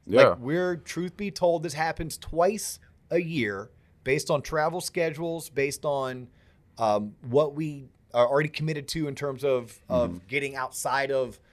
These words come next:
Speaker 2: our home studio office.
Speaker 1: <laughs> No studio.
Speaker 2: And John wanting to take some time off, and even D O, myself, wanting to take, take some time off. Uh, we do have to work ahead. So we are working ahead.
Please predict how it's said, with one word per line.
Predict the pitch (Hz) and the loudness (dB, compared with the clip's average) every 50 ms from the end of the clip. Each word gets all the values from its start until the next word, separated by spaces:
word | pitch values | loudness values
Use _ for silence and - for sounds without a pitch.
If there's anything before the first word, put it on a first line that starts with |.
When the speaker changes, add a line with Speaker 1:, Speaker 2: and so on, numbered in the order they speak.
| _ _ _ - | _ _ _ 4
Speaker 2:
our | 120 127 131 123 123 123 123 110 - _ | 6 8 8 8 6 2 -4 -6 -10 _
home | - - 143 131 131 131 131 | -4 -2 0 0 0 -2 -4
studio | 117 - - 151 143 135 127 127 123 | -8 -6 -4 -2 -2 2 2 4 6
office. | 120 120 113 104 - 92 117 127 110 - - | 6 6 6 4 0 -2 -2 -2 0 2 2
Speaker 1:
<laughs> | |
No | 127 | 2
studio. | 101 - - - - - 107 85 87 82 80 - - _ _ _ _ _ _ _ _ - | 2 2 -4 -14 -8 -6 -4 -2 -2 -4 -4 -8 -14 _ _ _ _ _ _ _ _ 0
Speaker 2:
And | 139 139 143 139 131 127 127 131 123 - - 113 | 2 4 4 4 2 2 -2 -6 -10 -14 -10 -2
John | - 147 135 143 135 123 117 | 0 2 2 2 0 0 -2
wanting | 120 120 127 117 | -4 -6 -6 -4
to | - | -4
take | 135 123 123 | -4 -4 -4
some | - 120 113 | -6 -6 -2
time | 131 123 120 113 113 | 0 2 2 2 2
off, | 113 143 156 - | 2 2 2 0
and | 214 233 | -4 -6
even | 254 208 220 196 | -6 -4 -6 -6
D | 170 202 208 214 | -4 0 6 6
O, | 185 113 101 | 6 6 6
myself, | 101 127 147 143 - 175 131 92 87 - - | 2 -2 -2 0 0 0 0 0 -4 -8 -12
wanting | 110 113 120 104 | -12 -10 -10 -8
to | - | -8
take, | 117 90 - - _ _ _ | -8 -8 -8 -12 _ _ _
take | - 143 120 | 0 0 0
some | - 120 107 | 0 -4 0
time | - 113 92 90 85 | 2 2 2 2 -2
off. | 73 73 - - - - _ _ _ _ _ _ _ - | -8 -10 -12 -14 -18 -20 _ _ _ _ _ _ _ 4
Uh, | 117 117 127 | 6 6 6
we | 135 139 | 6 4
do | 143 170 | 2 2
have | 160 151 - | 2 2 0
to | 139 | 0
work | 131 123 110 98 | -2 -2 -2 -2
ahead. | 107 101 92 80 | -4 -6 -6 -6
So | - - 139 | -4 -6 -4
we | 135 156 180 | -2 0 2
are | 175 156 | 2 2
working | 139 147 147 - 139 135 | 2 0 0 -2 -4 -4
ahead. | 127 120 117 113 110 110 107 110 | -4 -2 0 0 2 0 0 -2